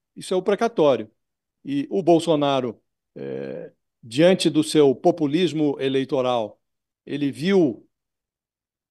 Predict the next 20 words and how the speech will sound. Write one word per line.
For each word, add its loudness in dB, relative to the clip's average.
eh, -6
no 4
Congresso 2
a -4
possibilidade -4
de -8
postergar 0
o -2
pagamento -4
de -10
precatório, -2
pra -4
ele -4
usar 0
o -6
dinheiro 0
pra 0
comprar 0
voto, -2
e, 0